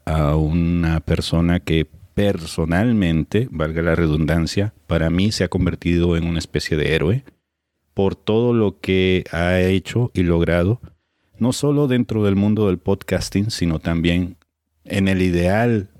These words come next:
en lo que uno buscaría de convertirse en un emprendedor,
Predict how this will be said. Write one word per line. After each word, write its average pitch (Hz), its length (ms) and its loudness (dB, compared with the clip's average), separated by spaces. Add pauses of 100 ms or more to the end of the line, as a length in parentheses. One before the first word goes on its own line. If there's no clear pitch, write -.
en 87 240 -2
lo 85 120 -4
que 87 100 -2
uno 98 280 2
buscaría 92 600 0
de 85 80 -2
convertirse 85 880 -2
en 85 320 -2
un 87 180 0
emprendedor, 87 680 0